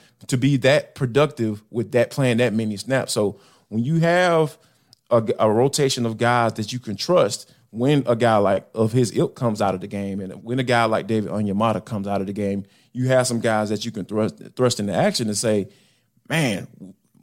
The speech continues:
it might not be the same level, but that drop off is not gonna be as great as it once was," because we, like you, like you mentioned, man, we haven't seen this level of talent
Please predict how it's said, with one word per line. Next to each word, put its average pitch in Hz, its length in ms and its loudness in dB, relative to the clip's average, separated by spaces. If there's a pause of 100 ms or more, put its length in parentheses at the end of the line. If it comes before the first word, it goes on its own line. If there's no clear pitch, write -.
(100)
it 131 140 2
might 143 200 4
not 151 160 0
be 143 140 4
the 135 160 2
same 165 500 2
level, 226 480 2 (280)
but 107 260 0
that 110 200 0
drop 139 300 2
off 135 220 2
is 107 120 -4
not 113 220 -2
gonna 107 160 -2
be 107 260 -6
as 107 200 0
great 117 360 -2
as 101 200 -4
it 110 100 -2
once 101 320 -6
was," 110 320 0
because 98 320 -8
we, 226 300 -6 (340)
like 127 100 -2
you, 170 120 -6
like 139 180 -12
you 131 80 -6
mentioned, - 280 -2
man, 98 140 -6
we 170 120 -4
haven't 156 180 -2
seen 139 380 0
this 123 160 -2
level 120 280 2
of 95 80 -6
talent 107 360 -6